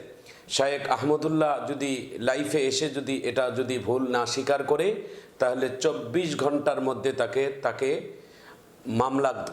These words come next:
দিবেন তার বিরুদ্ধে, তাকে আলটিমেটাম দিয়েছেন। আমি আমার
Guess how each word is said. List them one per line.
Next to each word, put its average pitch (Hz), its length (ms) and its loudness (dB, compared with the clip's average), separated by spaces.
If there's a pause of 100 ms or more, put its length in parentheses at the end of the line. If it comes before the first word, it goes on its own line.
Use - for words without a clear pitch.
(180)
দিবেন 117 380 2
তার 113 180 2
বিরুদ্ধে, 117 580 0 (400)
তাকে 120 220 0
আলটিমেটাম 110 600 0
দিয়েছেন। 90 400 -4 (600)
আমি 165 520 2
আমার 147 320 0